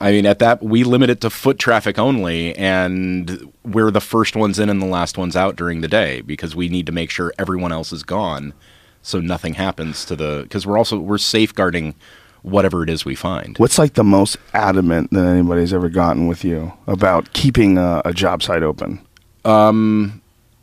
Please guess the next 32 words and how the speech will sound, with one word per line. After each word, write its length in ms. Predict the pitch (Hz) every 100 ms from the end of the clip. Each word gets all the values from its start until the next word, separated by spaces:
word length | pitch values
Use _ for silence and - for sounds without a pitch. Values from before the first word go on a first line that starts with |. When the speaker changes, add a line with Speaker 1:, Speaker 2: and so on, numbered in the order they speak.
| _
Speaker 1:
the 200 | 117 120
other 200 | 139 143
week, 500 | 110 113 117 - - -
I 120 | 98
was, 460 | 98 101 92 - 101
uh, 320 | 92 90 85
working 420 | 90 92 92 98
an 60 | 90
archaeological 720 | 90 - 87 85 87 - 82
site, 380 | - 80 76 71 85
and 100 | 80
a 60 |
guy 180 | 78 80
yelled 320 | 80 80 80
at 140 | 80 80
me 160 | 78
because 260 | 71 85 78
I 80 | 78
was 100 | 78
trying 220 | 87 80
to 60 |
salvage 500 | - 85 78 78 80
an 100 | 76 -
eighteen 400 | 85 - 87 80
hundred 400 | 85 80 80 -
Sears 340 | - 87 82
catalog 580 | - 82 85 76 69 71
that 80 | 69
was 120 | 71
buried 340 | 73 78 76
in 100 | 69 69
sand. 540 | - 80 69 65